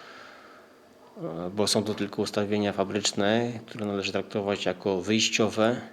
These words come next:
i należy dopasować je do swoich potrzeb. Na sam koniec chciałbym dopytać posiadaczy regulatorów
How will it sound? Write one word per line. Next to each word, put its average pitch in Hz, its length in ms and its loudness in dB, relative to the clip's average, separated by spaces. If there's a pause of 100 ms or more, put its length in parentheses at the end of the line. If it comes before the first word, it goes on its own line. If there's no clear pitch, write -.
(100)
i 131 120 -8
należy 101 580 0
dopasować 101 720 2
je 92 60 0
do 87 100 0
swoich 87 380 -2
potrzeb. - 460 -4 (800)
Na 107 100 4
sam 110 180 4
koniec 104 240 2
chciałbym 101 280 6
dopytać 98 380 0
posiadaczy 98 680 2
regulatorów 101 840 0